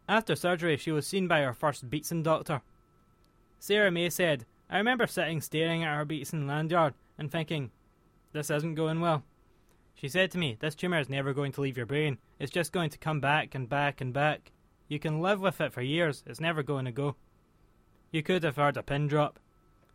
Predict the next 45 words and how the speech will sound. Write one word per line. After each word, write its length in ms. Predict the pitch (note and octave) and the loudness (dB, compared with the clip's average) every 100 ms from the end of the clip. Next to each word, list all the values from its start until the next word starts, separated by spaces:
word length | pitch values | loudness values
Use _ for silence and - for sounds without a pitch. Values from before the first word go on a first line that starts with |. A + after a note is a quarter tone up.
| - | -8
A 60 | |
few 180 | E3+ A#3 | -2 2
weeks 220 | A3 B2+ | 2 2
earlier, 420 | D3 D3+ E3 D#3+ B2+ _ | 2 4 4 4 2 _
I'd 140 | D3+ D3+ | -4 -2
been 140 | C#3+ | 0
perfectly 440 | E3 F3 E3 C#3+ | 0 0 -2 -4
healthy. 420 | B2 C#3+ C3+ D#3+ A#2+ _ _ | 0 0 0 -2 -2 _ _
I'd 100 | C#3+ | -6
been 140 | D3 E3+ | -2 0
running 260 | G3 F3+ | 2 2
around 220 | C#3 C#3+ | 0 0
with 100 | C3+ | -2
the 60 | A#2+ | -4
kids 320 | C3+ D#3+ C#3 | 0 0 0
and 160 | C#3+ C3+ | -2 0
going 220 | D3+ D3 | 0 0
to 100 | D3 | -2
the 80 | C3 | -2
Christmas 400 | D#3 C#3+ C#3+ - | -2 -2 -4 -4
fair 260 | D3+ D#3 | -2 2
at 140 | E3 C#3 | 2 2
night. 220 | D#3 D#3 _ _ _ _ _ - | -2 -4 _ _ _ _ _ -10
I 60 | C#3+ | 0
kept 260 | F3+ E3+ | 2 2
thinking, 380 | F3 E3+ F#3 D#3+ | 0 -2 -2 -2
"But 160 | B2+ B2+ | -4 -2
nothing's 320 | D#3 D#3+ C3 | -2 -2 -2
wrong 240 | C3+ D#3+ | -2 -2
with 120 | D#3 | -2
me." 140 | F3+ D#3 _ _ _ - | -4 -6 _ _ _ -4
Sarah 240 | G#3+ A3 | 2 2
May 120 | F3+ | 2
started 400 | D#3 F3 D#3 D3+ | 2 2 2 2
writing 300 | D3+ D3+ D3 | 0 0 -2
a 60 | A#2+ | -2
blog 280 | C#3 D#3 D#3 | 2 2 2
about 220 | D3+ D#3+ | 0 0
her 140 | D3+ | 0
experience, 600 | D3 - F3 E3+ E3 C3 - | -2 -4 -2 0 0 -4 -6
which 160 | D3 | -6
she 120 | - | -4
describes 460 | D#3+ D3+ E3 D#3 D3 | -4 -2 0 0 2
as 220 | D3 D3 | 0 2
an 240 | C#3+ B2+ | 0 -2